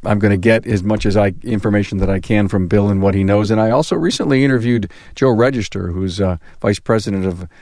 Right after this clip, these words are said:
Emerging Technologies. You'll hear that episode probably in about three or four weeks, our second part of all of this high-tech stuff that's going on. And I don't think we can spend enough time with that. Okay,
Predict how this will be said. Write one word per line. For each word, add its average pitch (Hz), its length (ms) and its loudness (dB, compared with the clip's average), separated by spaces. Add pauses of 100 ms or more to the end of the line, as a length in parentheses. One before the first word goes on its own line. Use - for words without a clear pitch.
Emerging 104 380 0
Technologies. 101 560 0
You'll 90 160 0
hear 104 120 2
that 98 140 2
episode 101 440 0
probably 104 400 0
in 92 60 0
about 87 200 -2
three 107 220 -2
or 95 40 0
four 95 280 0
weeks, 113 320 0 (340)
our 113 120 2
second 123 380 -2
part 120 380 2
of 104 180 -4
all 120 280 0
of 107 80 0
this 104 160 -4
high-tech 98 500 -4
stuff - 240 -4
that's - 220 -6
going 92 320 -2
on. 92 160 0
And 90 100 0
I 90 160 0 (400)
don't 107 160 2
think 104 160 0
we 104 120 2
can 87 200 0 (240)
spend 98 300 0
enough 92 240 0
time 101 240 2
with 95 80 2
that. 85 240 -2 (320)
Okay, 117 340 2